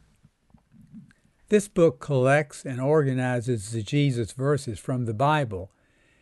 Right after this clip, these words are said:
into a hundred and eighty short chapters, arranged in the order in which they occurred in Jesus' life.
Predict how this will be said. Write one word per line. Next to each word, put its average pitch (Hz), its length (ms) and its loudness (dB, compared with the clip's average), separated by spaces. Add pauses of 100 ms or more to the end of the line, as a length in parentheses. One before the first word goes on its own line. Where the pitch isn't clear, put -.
(120)
into 139 340 0
a 123 80 0
hundred 175 480 0
and 139 160 -2
eighty 135 460 0 (280)
short 180 480 0
chapters, 147 800 -4 (540)
arranged 139 580 -2
in 131 160 -2
the 127 120 -2
order 151 360 2
in 135 120 0
which 127 320 -4
they 139 160 0
occurred 143 480 0
in 117 120 -2
Jesus' 123 680 -2
life. 120 520 -6